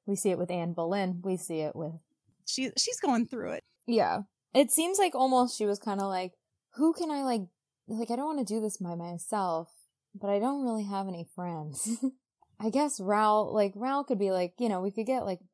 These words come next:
Speaker 1: breakfast in the morning and that would be nice." And he, like, knew my dad.
Speaker 2: She says several times, "My dad was incredibly fond of you." Like, this was a person that was special to her father, which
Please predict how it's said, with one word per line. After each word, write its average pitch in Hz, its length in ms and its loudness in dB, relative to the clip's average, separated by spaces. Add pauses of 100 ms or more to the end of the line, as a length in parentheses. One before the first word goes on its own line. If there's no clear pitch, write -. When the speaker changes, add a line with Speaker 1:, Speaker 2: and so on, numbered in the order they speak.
Speaker 1:
breakfast 190 520 -2
in 170 80 -4
the 165 80 -6
morning 160 280 -6
and 165 120 -6
that 196 100 -4
would 202 100 -6
be 175 120 -2
nice." 165 360 -4
And 180 120 -2
he, 220 160 4
like, 180 180 2 (340)
knew 202 220 4
my 165 200 0
dad. 160 480 2 (340)
Speaker 2:
She 294 160 -4
says 370 220 2
several 294 300 0
times, 302 400 2
"My 247 120 -2
dad 277 260 0
was 247 180 -2
incredibly 208 520 -4
fond 262 300 -6
of 175 100 -6
you." 175 160 -4
Like, 180 180 -6
this 214 160 -2
was 233 120 -6
a 220 60 -8
person 214 360 -4
that 202 80 -4
was 196 160 -2
special 226 420 -4
to 220 180 -8
her 180 140 -6
father, 208 420 -4
which 185 300 -6